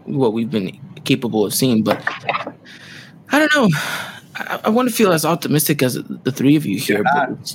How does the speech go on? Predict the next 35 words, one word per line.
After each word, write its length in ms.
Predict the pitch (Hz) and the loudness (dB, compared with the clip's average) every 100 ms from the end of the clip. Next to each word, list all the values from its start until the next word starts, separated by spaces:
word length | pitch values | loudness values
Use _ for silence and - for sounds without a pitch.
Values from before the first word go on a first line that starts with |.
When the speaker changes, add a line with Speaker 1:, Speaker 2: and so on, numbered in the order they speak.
| - - | -6 -2
Speaker 1:
just 420 | 156 - - - | 0 0 -2 -2
something, 560 | 202 214 226 175 147 | -2 0 2 2 2
something 500 | - 208 214 202 143 - | 2 0 2 2 2 4
inside 500 | 139 127 - 151 151 | 2 4 2 2 2
me 80 | 120 | 0
is 100 | - | -2
just 460 | 131 - - - | -4 -6 -8 -2
telling 300 | - 143 135 | 2 4 4
me 120 | 127 | 4
no. 420 | 113 110 107 107 - - | 4 2 2 0 -4 -6
You 140 | 110 127 | -2 0
know, 260 | 139 160 - | 2 0 0
I 80 | 175 | 2
just, 260 | 214 185 - - - - - | 2 0 -6 -16 -16 -16 -4
I 60 | - | 2
don't 240 | 185 294 | 4 4
like 240 | 214 190 - | 2 2 2
the 60 | 160 | 2
way 180 | 151 | 2
that 180 | 131 139 | 2 -2
the 60 | 135 | -4
board 280 | 120 135 135 | -2 0 0
has 80 | |
handled 380 | - 120 139 107 | -2 -2 -2 -4
this 160 | 98 - | -6 -8
situation. 640 | 98 - - - 110 - - 123 | -8 -8 -8 -6 -6 -8 -12 -2
Speaker 2:
No 160 | 143 | 0
one 220 | 147 127 | 2 2
does, 280 | 113 117 110 | 2 0 0
Speaker 1:
Right? 80 | 107 | -2
Speaker 2:
but 260 | 117 117 117 | -2 -2 -4
Speaker 1:
The, 80 | - - - - 165 | -10 -18 -20 -14 -2
yeah, 220 | 208 170 | 0 0
no, 200 | 160 156 | 0 -2
but 180 | - | -6